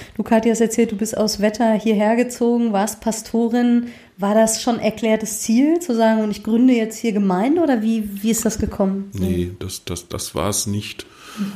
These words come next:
Speaker 2: Ähm, wir haben zum einen, äh, teilweise auch an bestehenden Gemeinden sehr gelitten, in denen wir waren,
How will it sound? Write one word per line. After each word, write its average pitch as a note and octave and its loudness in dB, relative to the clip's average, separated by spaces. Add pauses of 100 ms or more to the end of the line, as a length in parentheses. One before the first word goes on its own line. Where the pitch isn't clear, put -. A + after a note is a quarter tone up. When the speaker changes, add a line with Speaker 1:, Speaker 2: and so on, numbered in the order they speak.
(120)
Speaker 2:
Ähm, G2 4 (680)
wir F2 0
haben C3 2
zum A2+ 0
einen, A2 4
äh, - -4
teilweise G#2 2
auch - -2
an F#2+ -4
bestehenden G#2+ 2
Gemeinden G2 2
sehr F#2 2
gelitten, G#2 0
in D#2+ -2
denen E2+ 0
wir D#2+ -2
waren, F2 -2